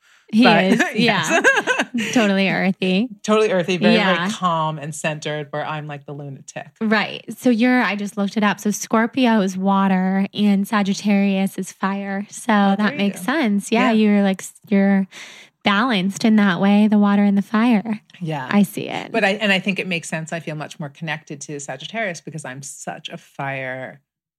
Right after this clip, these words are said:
Speaker 2: That's just, like, how I
Speaker 1: Yeah.
Speaker 2: roll, you know?
Speaker 1: Absolutely. Yeah, that's you. That's
Speaker 2: Yeah.
Speaker 1: so cool.
Speaker 2: Yeah.
Speaker 1: So what is your dream vacation?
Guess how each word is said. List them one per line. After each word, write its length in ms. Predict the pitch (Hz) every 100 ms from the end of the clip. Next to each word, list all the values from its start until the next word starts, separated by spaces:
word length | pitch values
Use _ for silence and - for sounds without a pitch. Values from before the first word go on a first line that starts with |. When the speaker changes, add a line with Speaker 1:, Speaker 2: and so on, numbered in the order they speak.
| _ 180
Speaker 2:
That's 240 | 135 -
just, 140 | 143 139
like, 160 | 123
how 140 | - 220
I 20 |
Speaker 1:
Yeah. 260 | 226 190 196
Speaker 2:
roll, 100 | 220 - _ -
you 80 | 226
know? 120 | 220
Speaker 1:
Absolutely. 760 | 151 160 214 202 196 180 160 175
Yeah, 360 | 190 247 226 165
that's 240 | 196 185
you. 360 | 214 285 185 147
That's 180 | 220 170
Speaker 2:
Yeah. 80 |
Speaker 1:
so 160 | 143 214
cool. 520 | 202 247 294 - - -
Speaker 2:
Yeah. 80 | - - -
Speaker 1:
So 580 | - - 240 226 214 220
what 160 | 226 220
is 140 | 254 302
your 120 | 294
dream 540 | 220 233 226 220 233 -
vacation? 960 | 226 202 - 190 - - 226 247 269